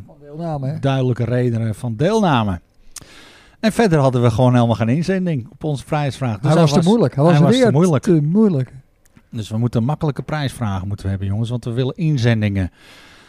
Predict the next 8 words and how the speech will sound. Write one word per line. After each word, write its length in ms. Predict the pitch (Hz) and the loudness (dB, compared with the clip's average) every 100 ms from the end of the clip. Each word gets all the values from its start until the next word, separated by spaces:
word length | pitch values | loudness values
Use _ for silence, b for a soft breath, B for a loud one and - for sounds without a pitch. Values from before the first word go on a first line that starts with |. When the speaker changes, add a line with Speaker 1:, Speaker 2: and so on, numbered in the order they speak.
| B B B - | B B B 2
Speaker 2:
Toch, 360 | 294 214 120 | 4 6 2
op 220 | - 196 | 2 2
de 80 | 170 | 0
valreep 760 | - 269 320 185 117 147 - - | -2 0 2 4 4 4 0 -6
ontvingen 480 | 180 175 - 262 190 | -6 -4 -4 0 2
wij 380 | 117 123 170 - _ | 4 2 0 -6 _
een, 360 | 156 156 135 139 _ | -2 0 -4 -8 _
eh, 500 | 139 127 123 117 | -2 0 0 -2